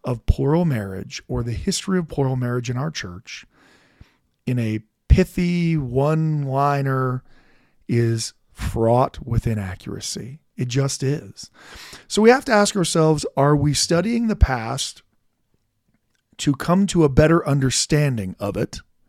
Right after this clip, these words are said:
or are we studying the past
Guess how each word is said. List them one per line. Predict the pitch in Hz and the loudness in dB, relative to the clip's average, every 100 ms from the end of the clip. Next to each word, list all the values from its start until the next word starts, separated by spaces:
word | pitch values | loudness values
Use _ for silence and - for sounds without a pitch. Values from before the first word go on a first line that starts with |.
| _ _ _ _ _ - _ _ _ | _ _ _ _ _ -20 _ _ _
or | - - 135 | -2 -2 2
are | 175 | 2
we | 247 254 | 4 2
studying | - - 170 160 160 165 170 - _ | 0 0 0 2 0 0 -2 -6 _
the | 151 | 4
past | - 117 101 107 - - | 4 4 -6 -8 -10 -12